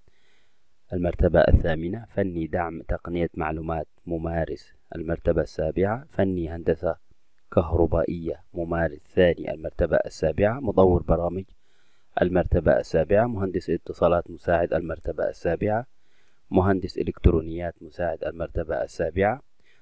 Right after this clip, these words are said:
مهندس مدني مساعد المرتبة السابعة، مهندس معماري مساعد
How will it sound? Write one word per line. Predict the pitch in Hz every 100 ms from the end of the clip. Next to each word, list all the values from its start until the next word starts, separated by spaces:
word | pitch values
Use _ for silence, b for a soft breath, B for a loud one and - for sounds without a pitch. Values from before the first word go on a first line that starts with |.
| - -
مهندس | 98 101 92 90 90
مدني | 85 85 82
مساعد | 78 - 87 78 82
المرتبة | 80 78 85 78 -
السابعة، | - 82 78 98 120
مهندس | 110 95 87 85
معماري | 87 85 87 82
مساعد | 80 76 87 82